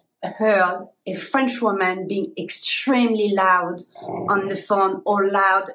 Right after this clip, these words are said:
generally at the party or laughing very loud. <laughs> Yeah, I'm sorry, did I scare you? <laughs> Or, I mean, here, yeah, girls in Australia, you're so loud on the phone.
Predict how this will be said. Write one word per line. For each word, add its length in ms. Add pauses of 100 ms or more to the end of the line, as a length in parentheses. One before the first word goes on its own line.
generally 680 (440)
at 200
the 80
party 680
or 180
laughing 520
very 320
loud. 540 (420)
<laughs> 1040 (260)
Yeah, 120
I'm 80
sorry, 280
did 140
I 60
scare 300
you? 300
<laughs> 600 (480)
Or, 680
I 60
mean, 240
here, 640 (440)
yeah, 460
girls 540
in 100
Australia, 840
you're 140
so 320
loud 480
on 140
the 80
phone. 520